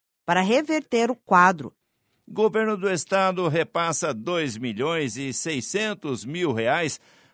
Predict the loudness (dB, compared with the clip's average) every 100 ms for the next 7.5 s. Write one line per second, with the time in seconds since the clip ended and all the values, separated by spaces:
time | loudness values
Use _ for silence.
0 | _ 2 2 2 -2 -4 -2 -2 -2 -4
1 | -2 0 0 -2 -4 -6 -4 -4 -6 -6
2 | -6 -6 -4 -2 -2 -4 -6 -6 -4 -4
3 | -4 -6 -4 -2 -2 -4 -6 -8 -2 -2
4 | -2 -2 -4 -4 -4 -4 -4 -6 -6 -6
5 | -6 -6 -8 -6 -4 -4 -4 -2 -2 -2
6 | -2 -4 -4 -4 -4 -4 -6 -6 -4 -2
7 | -2 -2 -4 -8 -16